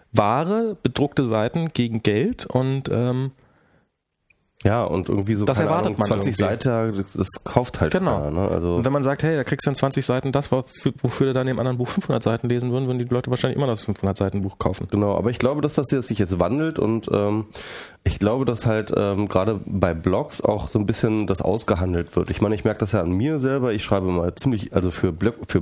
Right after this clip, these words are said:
Speaker 2: für einen Blogger relativ lange Texte
Speaker 1: Mhm.
Speaker 2: und die werden dann teilweise auch genau deswegen auch verschmäht, so, ne? Was ich halt total nachvollziehen kann.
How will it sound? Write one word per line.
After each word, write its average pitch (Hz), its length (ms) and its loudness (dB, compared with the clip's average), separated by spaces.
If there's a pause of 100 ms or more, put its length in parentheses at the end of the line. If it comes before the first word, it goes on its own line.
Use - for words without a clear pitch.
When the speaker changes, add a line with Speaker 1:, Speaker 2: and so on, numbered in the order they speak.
(160)
Speaker 2:
für - 140 -2
einen 87 80 0
Blogger 113 340 0
relativ 98 340 0
lange 110 220 0
Texte 110 560 0
Speaker 1:
Mhm. 131 220 0 (240)
Speaker 2:
und 104 160 2
die 101 100 0
werden 101 300 0
dann 104 160 0
teilweise 98 500 0
auch - 220 -2
genau 92 240 2
deswegen 101 400 0
auch 87 80 0
verschmäht, 92 640 0
so, - 200 0
ne? 104 200 0
Was 101 160 -2
ich - 80 -6
halt 95 160 0
total 92 240 0
nachvollziehen 92 500 0
kann. 101 220 0